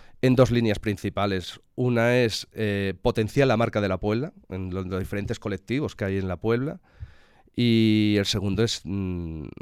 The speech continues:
invertir en suelo industrial y traer empresas de fuera a la Puebla que lo necesita.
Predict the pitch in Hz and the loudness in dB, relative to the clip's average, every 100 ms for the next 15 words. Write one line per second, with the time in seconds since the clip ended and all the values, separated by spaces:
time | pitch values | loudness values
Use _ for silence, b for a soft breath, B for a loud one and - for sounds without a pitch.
0 | - - 117 107 - 95 90 - 98 107 | -18 -6 -4 -2 -4 -4 -4 -2 -2 -2
1 | 110 - 95 101 90 90 82 85 82 - | -4 -4 -6 -4 -4 -6 -6 -8 -8 -10
2 | 82 98 104 - 95 95 - - - - | -8 -8 -8 -6 -6 -6 -8 -16 -16 -12
3 | 82 82 85 90 - 80 78 78 85 87 | -10 -8 -8 -8 -8 -12 -12 -12 -12 -12
4 | 85 - 107 90 | -12 -8 -8 -10